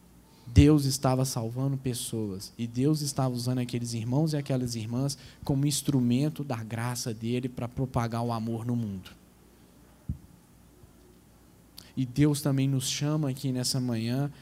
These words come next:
a voltarmos o nosso coração pra esse ensino e a buscarmos, atra-, através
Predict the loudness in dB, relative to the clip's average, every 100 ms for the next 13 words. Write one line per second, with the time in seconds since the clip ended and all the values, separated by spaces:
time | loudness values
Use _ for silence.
0 | -20 -16 -4 0 4 2 2 0 2 4
1 | 2 2 0 0 -2 -2 -2 -2 -2 -2
2 | -4 -2 -2 -2 -2 -4 -4 -4 -2 -2
3 | -4 -10 -8 0 0 2 -2 -2 0 2
4 | 0 -4 -4 0 0 0 0 2 2 4
5 | 2 0 -6